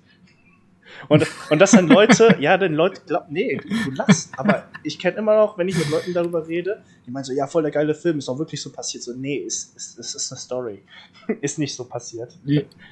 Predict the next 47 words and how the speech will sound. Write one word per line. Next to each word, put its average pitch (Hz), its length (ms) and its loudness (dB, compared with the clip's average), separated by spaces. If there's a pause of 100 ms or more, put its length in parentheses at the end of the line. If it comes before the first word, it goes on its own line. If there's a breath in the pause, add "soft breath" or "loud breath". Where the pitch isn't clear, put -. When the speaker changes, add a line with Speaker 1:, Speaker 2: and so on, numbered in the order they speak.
(140 loud breath)
Speaker 1:
Der 131 80 0
hat 139 60 0
sich 156 180 4
einfach 147 160 6
Speaker 2:
Ja, 131 60 4
Speaker 1:
beim 131 100 6
Speaker 2:
richtig. 127 180 0
Speaker 1:
Kreuzheben 120 400 0
verhoben 117 400 -8
oder 113 200 -12
sowas. 104 420 -16
Und 123 100 -16
deswegen 120 360 -8
war 101 80 -8
er 104 80 -10
im - 80 -20
Krankenhaus. 120 440 -2
Speaker 2:
Ja, 131 140 4
ja. - 1800 0 (340 loud breath)
Speaker 1:
<laughs> - 60 -6
Aber 120 160 2
diesen 156 200 0
Kampf 190 280 2
hat - 100 0
es 175 160 0
nie 185 60 2
gegeben. 196 160 4
Speaker 2:
Aber 151 140 10
es 147 120 4
kommt 190 240 10
halt 160 160 10
nicht 156 140 10
so 151 80 8 (100)
cool. 139 160 6
Speaker 1:
Ja, 143 280 4
klar. 156 420 0 (1120 loud breath)
Speaker 2:
Ja. 135 180 -6 (140)
Speaker 1:
Aber 120 160 -2
dass 131 180 0
Leute 143 180 0
das 131 180 -4
da 131 120 -2
für 127 140 -6
bare 139 280 -2
Münze 139 380 -6
nehmen, 101 260 -14
also, 98 320 -16